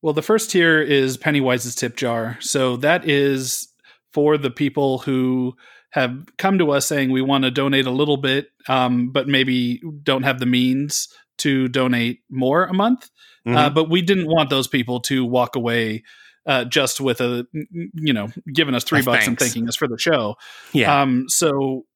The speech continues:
Speaker 1: with that three dollars will come, uh, exclusive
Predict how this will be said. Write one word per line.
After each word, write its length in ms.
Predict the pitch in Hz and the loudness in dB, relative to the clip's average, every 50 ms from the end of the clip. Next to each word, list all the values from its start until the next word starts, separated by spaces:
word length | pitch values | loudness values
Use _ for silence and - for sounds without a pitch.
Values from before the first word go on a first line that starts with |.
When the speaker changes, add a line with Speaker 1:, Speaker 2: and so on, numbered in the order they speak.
| _ _ _ _ | _ _ _ _
Speaker 1:
with 240 | - 147 165 196 190 | -6 -2 0 0 2
that 180 | - 202 185 - | 2 0 0 2
three 160 | - 175 160 | 0 0 2
dollars 480 | 147 143 139 139 139 135 135 127 123 139 | 4 4 4 4 4 2 2 0 -2 -2
will 380 | 139 135 127 127 123 123 123 - | -2 -2 0 0 0 -2 -4 -6
come, 560 | - - 151 135 127 123 123 117 117 117 120 - _ _ _ _ _ _ | -6 -2 -2 0 0 0 0 0 -2 -2 -4 -8 _ _ _ _ _ _
uh, 300 | 135 131 123 120 117 113 - | -2 -2 -2 -2 -2 -4 -6
exclusive 880 | 117 - - - - - 175 175 - - 165 147 139 127 127 127 135 | -8 -6 -6 -6 -2 0 0 0 2 0 0 0 0 -2 -4 -10 -16